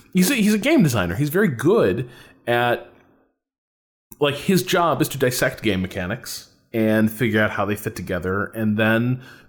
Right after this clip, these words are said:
because part of game design is anticipating, like, you know, exploits and, and game balance issues,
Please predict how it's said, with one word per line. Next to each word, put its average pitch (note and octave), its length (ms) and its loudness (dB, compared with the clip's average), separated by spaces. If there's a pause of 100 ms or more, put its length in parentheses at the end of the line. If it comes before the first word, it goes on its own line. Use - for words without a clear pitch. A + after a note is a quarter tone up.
because A2+ 380 -2
part C3 240 0
of A#2 80 0
game A#2 200 0
design A#2+ 300 0
is G#2+ 100 -2
anticipating, A2+ 840 0
like, - 500 -6
you A#2+ 120 -2
know, F#2+ 180 0
exploits G2+ 760 -4
and, F#2 180 -4
and G2+ 220 -6
game A2 240 0
balance G2 300 0
issues, A2 320 -4